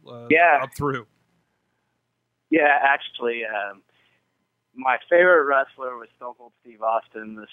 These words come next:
Speaker 2: Blade guy. He kind of portrayed the attitude of Stone Cold.
Speaker 1: Mm-hmm.
Speaker 2: And, uh, whenever I went to that indie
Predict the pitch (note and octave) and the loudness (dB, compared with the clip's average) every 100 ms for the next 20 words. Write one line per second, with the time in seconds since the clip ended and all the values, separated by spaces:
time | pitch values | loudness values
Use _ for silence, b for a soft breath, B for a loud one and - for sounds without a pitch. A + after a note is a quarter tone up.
0 | _ A#2+ A#2 A2 A2+ A2 A2 A#2+ - A2+ | _ 0 0 0 2 4 2 -2 -4 -2
1 | A2 - A2 - A2+ G#2+ G#2 G#2+ G2+ G#2+ | -2 -6 -8 -4 0 0 0 -8 -2 -2
2 | G#2+ _ A2 G#2 _ A2+ G#2+ _ G#2+ G#2+ | -2 _ -20 -20 _ -18 -18 _ -10 -8
3 | G#2 _ _ _ B2+ A#2+ A2+ A2 A2 A2+ | -12 _ _ _ -14 -4 -4 -4 -2 -2
4 | G#2 G2+ _ _ - - D3 D3 C#3 C#3 | 0 -4 _ _ -20 -2 2 4 2 0
5 | C3+ C3 A#2+ A2+ A#2+ A#2+ | -8 -10 -4 -4 -4 -10